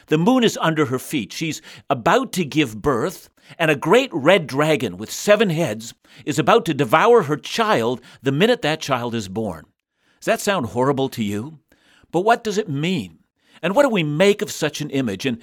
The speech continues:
how are we to interpret that? What reality does that point to? Now, we know we can't take that literally, and, and since it's symbolic or a figure,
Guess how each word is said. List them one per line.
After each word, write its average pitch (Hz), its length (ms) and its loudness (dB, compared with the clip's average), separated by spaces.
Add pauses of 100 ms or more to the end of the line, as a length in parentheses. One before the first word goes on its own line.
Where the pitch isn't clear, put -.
(180)
how 233 200 0
are 277 100 4
we 214 120 0
to 185 160 2
interpret 190 600 -4
that? 104 340 -8 (420)
What 262 180 2
reality 190 600 4
does 131 160 -2
that 147 280 -2
point 139 380 -4
to? 98 340 -4
Now, 120 220 -4 (200)
we 151 260 2
know 180 440 4 (220)
we 156 140 2
can't 160 420 -6
take 233 320 0
that 123 220 -2
literally, 123 480 0
and, 117 180 -4 (220)
and 156 160 -2
since 233 320 -2
it's 170 180 -6
symbolic 151 720 0
or 135 100 0
a 120 60 0
figure, 107 600 -4